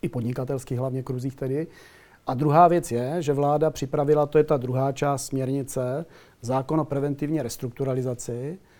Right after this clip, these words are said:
přestože původně měla v záměru jen drobnou novelu insolvenčního zákona. A tam jsou takové věci, že se úpadek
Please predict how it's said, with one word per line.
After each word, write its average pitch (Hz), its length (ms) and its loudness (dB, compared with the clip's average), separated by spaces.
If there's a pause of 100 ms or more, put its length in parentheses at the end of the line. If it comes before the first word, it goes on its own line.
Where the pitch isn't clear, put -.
(220)
přestože 170 460 2
původně 156 460 2
měla 156 280 4
v 113 280 -8
záměru 147 680 0
jen 151 400 0 (360)
drobnou 160 400 6
novelu 156 320 6
insolvenčního 151 680 0
zákona. 143 560 -2 (840)
A 117 80 -6
tam 151 180 0
jsou 175 180 0
takové 160 360 6
věci, 170 500 2
že 143 100 0
se - 200 -4
úpadek 170 720 2